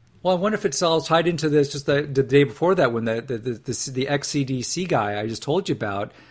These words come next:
came right out there and said he knows, he, he's got the receipts on all this nonsense of where it started.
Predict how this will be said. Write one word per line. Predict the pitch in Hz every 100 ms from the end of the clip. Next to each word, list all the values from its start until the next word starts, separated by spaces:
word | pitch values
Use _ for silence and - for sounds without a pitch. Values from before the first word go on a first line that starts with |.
| _
came | - 156 139
right | 131
out | 151
there | 165
and | 123 113
said | - 127 104
he | 127
knows, | 127 131 127 110
he, | 139 135
he's | 120 120
got | 135
the | 131
receipts | 120 - 151
on | 135
all | 120 151
this | 143 -
nonsense | 101 95 - 101 - - -
of | 117
where | 123
it | 117 -
started. | - 104 95 85